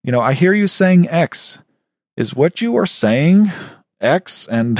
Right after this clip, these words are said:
<laughs> you know, these other implications. Usually what will happen is bullshit artists will start to clean it up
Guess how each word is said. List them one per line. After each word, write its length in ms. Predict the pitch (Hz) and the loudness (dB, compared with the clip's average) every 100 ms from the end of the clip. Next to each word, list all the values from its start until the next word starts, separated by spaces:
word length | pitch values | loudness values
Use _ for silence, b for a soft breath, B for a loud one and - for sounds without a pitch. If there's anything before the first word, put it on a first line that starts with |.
| - | 0
<laughs> 40 | |
you 100 | 190 | 2
know, 120 | 147 123 | 2 2
these 200 | 127 131 | 0 0
other 220 | 135 131 | 0 2
implications. 500 | 143 147 151 127 131 | -2 0 -2 -2 0
Usually 400 | 190 302 302 214 | 2 2 2 2
what 160 | 160 135 | 2 2
will 60 | |
happen 520 | 120 147 196 110 90 - _ _ - | 0 0 0 -2 -6 -8 _ _ -14
is 100 | 113 | -4
bullshit 380 | 175 202 170 | 0 0 2
artists 340 | 151 143 131 - | 2 2 -2 -4
will 100 | 120 | -8
start 280 | - 139 - | -2 -4 -4
to 60 | |
clean 280 | - - 143 | -6 -2 0
it 100 | 110 | 0
up 300 | 120 90 - | 0 -2 -4